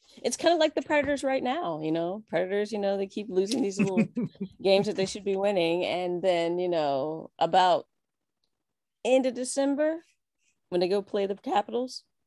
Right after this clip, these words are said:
Speaker 1: that's when all of a sudden they just come out shooting. And, <laughs> and so this is exactly what happened with this guy. 'Cause, okay, so first, when you, uh, watch the very, the first movie, uh, if you, like me, and you sit through the entire,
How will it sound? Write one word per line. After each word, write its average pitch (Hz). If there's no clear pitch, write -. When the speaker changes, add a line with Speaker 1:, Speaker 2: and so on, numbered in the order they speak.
Speaker 1:
that's 175
when 170
all 156
of 143
a 165
sudden 139
they 135
just 139
come 151
out 131
shooting. -
And, 214
<laughs> -
and 262
so 247
this 262
is 359
exactly 220
what 208
happened 208
with 175
this 208
guy. 143
'Cause, -
okay, 214
so 233
first, 415
when 202
you, 190
uh, 160
watch 185
the 220
very, 185
the 156
first 180
movie, 120
uh, 160
if 165
you, 156
like 151
me, 147
and 139
you 143
sit -
through 143
the 147
entire, 147